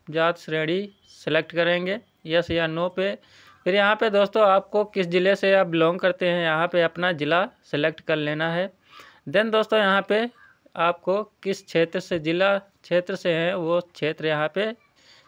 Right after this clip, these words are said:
सिलेक्ट कर लेना है, ग्रामीण या शहरी जो भी है। फिर आपका ब्लॉक यहाँ पे, जिस भी ब्लॉक से बिलोंग करते हैं, यहाँ पे ब्लॉक सिलेक्ट कर लेंगे। जब दोस्तों यहाँ पे ये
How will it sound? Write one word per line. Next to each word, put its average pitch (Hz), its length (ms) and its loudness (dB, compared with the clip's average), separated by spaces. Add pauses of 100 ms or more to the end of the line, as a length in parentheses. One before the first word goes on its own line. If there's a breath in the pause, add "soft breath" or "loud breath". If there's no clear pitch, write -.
(180 loud breath)
सिलेक्ट 165 280 -2
कर 170 120 0
लेना 160 360 0
है, 175 140 0
ग्रामीण 156 500 0
या 156 220 2
शहरी 143 420 -4
जो 156 180 0
भी 143 160 -4
है। 160 180 -4
फिर 185 220 -4
आपका 175 340 0
ब्लॉक 160 400 0
यहाँ 165 200 -2
पे, 190 300 -4
जिस 165 280 -10
भी 165 160 -4
ब्लॉक 151 300 -2
से 160 160 -4
बिलोंग 151 420 -2
करते 143 300 -10
हैं, 160 120 -4
यहाँ 156 160 -2
पे 165 180 -4
ब्लॉक 156 340 -2
सिलेक्ट 139 340 -4
कर 139 140 -4
लेंगे। 131 360 -6 (600 loud breath)
जब 196 120 0
दोस्तों 196 280 0
यहाँ 196 200 4
पे 202 160 0
ये 208 80 2